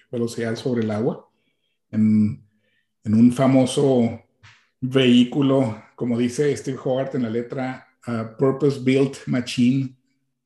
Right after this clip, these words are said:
una máquina construida con un propósito que era el Bluebird K siete, ¿no? Este, y que muere de una manera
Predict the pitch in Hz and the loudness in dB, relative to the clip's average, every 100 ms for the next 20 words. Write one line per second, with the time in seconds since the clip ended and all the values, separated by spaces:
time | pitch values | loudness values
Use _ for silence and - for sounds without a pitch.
0 | - 120 127 131 123 143 135 117 104 - | -8 -4 -2 -2 -4 -4 -4 -4 -6 -14
1 | _ _ _ _ _ - 113 113 117 113 | _ _ _ _ _ -6 -6 -4 0 2
2 | 120 123 117 113 113 123 120 117 117 139 | 2 0 2 2 2 0 2 0 0 -6
3 | - 143 - 113 123 120 120 117 120 113 | -4 -4 -4 -4 -2 -2 -2 -2 -2 -6
4 | 123 - _ _ - - 110 110 - 104 | -8 -14 _ _ -20 -12 -8 -6 -2 -2
5 | 107 - 101 113 - - 123 - - 113 | -4 -6 -8 -8 -8 -10 -12 -16 -12 -10
6 | 101 101 104 104 107 117 113 117 110 107 | -10 -8 -4 -2 -2 -2 -2 -4 -6 -6
7 | 110 113 | -8 -10